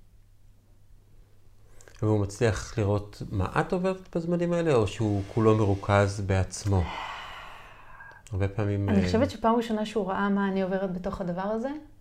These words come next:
Speaker 2: זה היה בניתוח לפני שלושה שבועות.
Speaker 1: אז זה כבר שנתיים.
Speaker 2: אחרי שנתיים. לא היה לו מושג. או שהיה לו מושג, אבל הוא העדיף כזה פחות. אני, אני לא יודעת, זה לא משהו שדובר.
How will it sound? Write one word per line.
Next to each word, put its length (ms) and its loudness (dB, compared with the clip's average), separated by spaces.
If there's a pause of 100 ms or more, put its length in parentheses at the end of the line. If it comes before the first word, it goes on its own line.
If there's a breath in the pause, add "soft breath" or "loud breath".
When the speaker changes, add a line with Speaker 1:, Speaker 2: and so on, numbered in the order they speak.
(140)
Speaker 2:
זה 160 -4
היה 100 -6
בניתוח 460 -8
לפני 260 -10
שלושה 340 -12
שבועות. 680 -14 (680)
Speaker 1:
אז 100 -2
זה 60 -8
כבר 180 -16
שנתיים. 720 0 (220)
Speaker 2:
אחרי 240 -8
שנתיים. 480 -10 (840)
לא 220 0
היה 160 -4
לו 80 -6
מושג. 400 -6 (1400 loud breath)
או 120 2
שהיה 300 8
לו 80 6
מושג, 300 4 (160)
אבל 120 4
הוא 100 4
העדיף 420 0
כזה 320 -6
פחות. 300 -8 (160)
אני, 180 -4
אני 180 -2
לא 80 0
יודעת, 280 -2 (100)
זה 80 -6
לא 100 -4
משהו 340 -8
שדובר. 760 -8